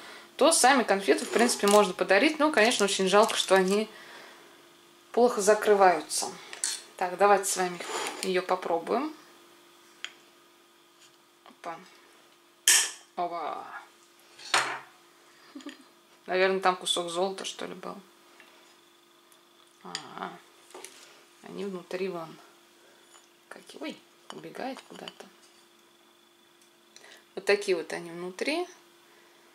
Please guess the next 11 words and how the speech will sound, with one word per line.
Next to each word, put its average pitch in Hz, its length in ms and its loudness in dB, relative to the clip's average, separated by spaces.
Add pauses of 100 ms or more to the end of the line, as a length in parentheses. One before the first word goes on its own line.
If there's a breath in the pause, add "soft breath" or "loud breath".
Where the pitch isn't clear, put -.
(540 soft breath)
Тоже 185 320 -6
как-то - 320 -12
там 165 460 -8
что-то 202 380 0
наложено, 185 540 6
непонятно 185 580 0
как. 302 200 2
Но, 226 140 4
видимо, 220 300 4
с 214 80 0
начинкой 208 640 4